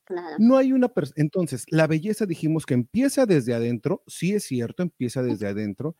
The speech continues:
Speaker 2: y nos vamos a empezar a poner bonitos poco a poco, sacándole ventaja a lo que sí tenemos y dejándonos de preocupar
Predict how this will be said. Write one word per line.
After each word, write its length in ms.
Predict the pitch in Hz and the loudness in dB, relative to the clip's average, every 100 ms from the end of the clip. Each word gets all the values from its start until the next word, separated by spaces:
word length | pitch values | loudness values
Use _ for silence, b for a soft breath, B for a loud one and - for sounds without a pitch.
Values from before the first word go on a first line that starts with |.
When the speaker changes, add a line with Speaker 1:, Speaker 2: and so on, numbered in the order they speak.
| b b | b b
Speaker 2:
y 140 | - 190 | 2 4
nos 140 | 185 | 4
vamos 320 | 196 214 220 | 0 -2 -2
a 20 | 196 | -4
empezar 420 | - 127 143 143 | -4 -6 -2 -2
a 60 | |
poner 360 | 143 120 117 120 | -4 -6 -4 -4
bonitos 380 | 127 123 117 123 | -2 -2 -4 -6
poco 240 | 120 - | -8 -4
a 100 | 127 | -4
poco, 240 | - 110 139 | -4 -12 -8
sacándole 560 | 113 - 117 127 131 | -8 -4 -4 -2 -2
ventaja 680 | 104 98 - 127 - 143 - | -2 -6 -4 -4 -2 -6 -6
a 140 | - 117 | -6 -4
lo 180 | 120 113 | -2 -4
que 140 | 117 | -6
sí 160 | - 156 | -10 -10
tenemos 600 | - 135 135 143 180 - | -2 2 2 0 -4 -6
y 120 | 156 | -4
dejándonos 840 | 139 135 175 185 202 202 208 196 151 | -2 0 0 0 0 0 0 0 -2
de 80 | 143 | -4
preocupar 680 | 113 - 117 - 131 160 | -6 -8 -10 -6 -4 -4